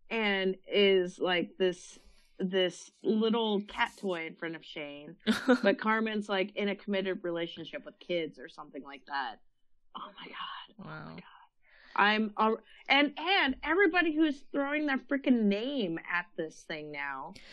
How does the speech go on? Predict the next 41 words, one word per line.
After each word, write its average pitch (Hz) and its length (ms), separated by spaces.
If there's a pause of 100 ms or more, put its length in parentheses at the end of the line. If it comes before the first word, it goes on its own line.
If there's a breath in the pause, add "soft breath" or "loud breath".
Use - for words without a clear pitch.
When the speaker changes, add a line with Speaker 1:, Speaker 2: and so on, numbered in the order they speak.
(120)
Speaker 2:
Lena 220 300
Speaker 1:
We've 170 80
got 180 100
Speaker 2:
Waithe 190 180
tweeted 170 380
about 135 280
it, - 260
and 165 100
I 160 80
was 170 80
like, 156 180
"All 240 100
right, 349 100
Speaker 1:
Yeah. 370 120
Speaker 2:
if 170 100
Lena 226 280
Waithe 180 300
is 202 140
involved 214 440
in 190 60
the 175 100
writers' 190 420
room, 240 500
maybe 170 320
I'll 156 120
actually 143 340
be 135 100
interested." - 640
Speaker 1:
No, 285 380 (280 soft breath)
so 262 160
she, 320 380 (480)
uh, 247 120 (120)
oh, 269 240 (100)
yeah, 240 300
no, 208 200
she 285 260
did. 196 360
And 220 140
then 240 140
somebody 269 400
else, 254 440